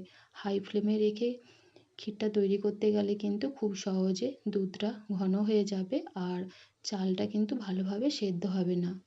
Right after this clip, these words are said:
তো দেখো এখানে কিন্তু চুলোর ফ্লেমটা একেবারে লো রেখে দিয়ে অনবরত নেড়ে চেড়ে এইভাবে ক্ষীরটা আমি তৈরি করে নিচ্ছি। আর ক্ষীরটা যখন বেশ কিছুটা ঘন হয়ে যাবে এখানে দিয়ে দিচ্ছি স্বাদ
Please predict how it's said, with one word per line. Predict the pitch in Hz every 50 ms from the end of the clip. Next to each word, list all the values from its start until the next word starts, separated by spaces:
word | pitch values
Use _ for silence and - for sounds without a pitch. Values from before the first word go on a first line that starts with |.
| _ _ _ _ _ _ _ _ _ _ _ _ _ _ _ _ _ - - - -
তো | - 233 214
দেখো | 208 208 196 190 - 262
এখানে | 254 - - 202 196 196 196
কিন্তু | 196 - 208 202 214 214
চুলোর | 208 - 196 190 196 196
ফ্লেমটা | - 208 208 202 202 220 214
একেবারে | 208 196 - 202 196 196 196 208 214
লো | 208 196 196 190 196
রেখে | 196 196 196 190 - 208
দিয়ে | 185 202 220 247
অনবরত | 220 202 208 214 226 220 226 226 226 226 - 247 247 220
নেড়ে | 196 190 185 185 185
চেড়ে | 185 208 220 226
এইভাবে | 220 202 196 190 190 190 190 - 277 311 330 - - - - - -
ক্ষীরটা | - - 202 202 - - 240 247
আমি | 226 214 262 285
তৈরি | - 202 185 185 190
করে | 185 190 185 185 185
নিচ্ছি। | 180 185 190 185 - - - 185 180 180 180 - - - - _
আর | - 202 208 208 - - _ _ -
ক্ষীরটা | - 220 214 208 220 208
যখন | 208 208 214 220 220 220
বেশ | 202 208 220 - -
কিছুটা | - 220 - 226 - 240 220
ঘন | 214 220 214 214 220 220
হয়ে | 208 220 214 214 208
যাবে | 214 214 208 202 208 311 370 269
এখানে | 185 190 - 196 185 190 190
দিয়ে | 185 190 196 190
দিচ্ছি | 185 185 196 - - 208
স্বাদ | - - 202 180